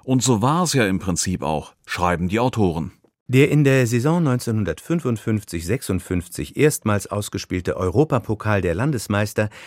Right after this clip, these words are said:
Speaker 2: ist das Projekt einiger großer Clubs, namentlich Real Madrid und der französischen Fachzeitschrift L'Équipe. Die Verbände, allen voran die gerade erst gegründete uefa,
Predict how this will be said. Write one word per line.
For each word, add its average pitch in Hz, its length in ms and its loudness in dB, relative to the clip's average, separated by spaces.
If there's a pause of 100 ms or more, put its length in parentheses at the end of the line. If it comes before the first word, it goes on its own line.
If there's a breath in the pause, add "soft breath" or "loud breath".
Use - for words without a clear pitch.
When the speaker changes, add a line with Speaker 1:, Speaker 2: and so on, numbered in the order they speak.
(240 loud breath)
Speaker 2:
ist - 200 -4
das 151 120 -2
Projekt 131 480 -2
einiger 131 340 2
großer 104 440 -2
Clubs, - 560 -4 (100)
namentlich 98 640 0
Real 92 200 2
Madrid 90 380 -2 (380 loud breath)
und 185 380 2
der 104 80 2
französischen 117 600 -2
Fachzeitschrift 87 760 -2
L'Équipe. - 460 -4 (720 loud breath)
Die 139 260 6
Verbände, 135 720 4 (140)
allen 101 220 2
voran 107 360 2
die 92 140 -4
gerade 98 400 -2
erst 113 280 -6
gegründete 95 640 -2
uefa, 120 540 -2